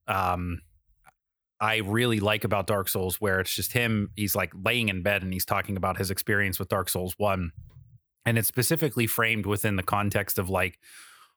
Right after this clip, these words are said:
w-, the impact of playing the game and what it had on his mental health at the time and the period of his life that he was in, and how it kind of,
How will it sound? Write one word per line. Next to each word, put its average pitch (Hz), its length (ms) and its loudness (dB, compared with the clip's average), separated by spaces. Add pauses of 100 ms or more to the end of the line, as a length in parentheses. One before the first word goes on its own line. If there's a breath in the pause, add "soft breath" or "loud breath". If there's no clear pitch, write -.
(180)
w-, 110 220 -6
the 120 260 2
impact 135 480 2
of 95 200 -2 (280)
playing 120 300 4
the 101 80 2
game 104 540 2 (480)
and 107 300 -2
what 110 300 0
it 117 100 -2
had 104 340 2
on 92 140 0
his 92 200 0
mental 98 340 0
health 120 360 2
at 104 100 -2
the 104 60 -8
time 104 420 0
and 92 100 0
the 90 200 0 (200)
period 107 340 2
of 87 80 -2
his 90 120 -2
life 110 300 0
that 107 120 2
he 104 120 4
was 101 240 2
in, 101 320 2
and 92 240 0 (640 soft breath)
how 123 220 2
it 110 80 -4
kind 117 280 2
of, 95 340 0